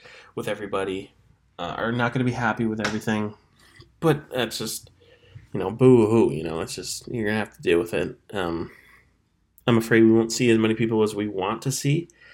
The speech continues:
but at the same time, Marvel's Marvel. They like to figure it out, and they, <laughs> they can get who, and they could probably find, they could probably find a way to get everybody back, which would be awesome. Um,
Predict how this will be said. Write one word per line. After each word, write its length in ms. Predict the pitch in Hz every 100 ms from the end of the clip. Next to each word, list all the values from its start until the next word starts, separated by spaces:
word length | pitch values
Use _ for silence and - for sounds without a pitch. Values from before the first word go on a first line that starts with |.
| - - - -
but 80 | 90
at 40 |
the 40 | -
same 220 | 92 90
time, 380 | 95 92 123 117
Marvel's 360 | 90 90 98
Marvel. 420 | 95 98 104 156 147
They 480 | 90 92 95 98 - _ _ _ _ _
like 160 | 101 101
to 80 | -
figure 340 | 90 95 98
it 60 | 95
out, 320 | 120 113 -
and 260 | 85 90 87
they, 220 | 92 98 -
<laughs> 60 |
they 320 | 120 95 92 98
can 200 | 113 113
get 180 | 110
who, 320 | 123 110 107 - -
and 200 | 104 101
they 120 | 101
could 160 | 123 127
probably 240 | 127 131
find, 440 | 127 120 127 113 - -
they 120 | 123
could 100 | 147
probably 180 | 156 156
find 220 | 143 143
a 20 | 131
way 100 | 123
to 60 |
get 160 | 113 113
everybody 540 | 95 104 117 85 - -
back, 320 | - - - _ - - - _
which 200 | - 98
would 120 | 95
be 260 | 95 92 - _ _ -
awesome. 560 | 104 95 - - - - _ _ 82
Um, 480 | 85 78 73 -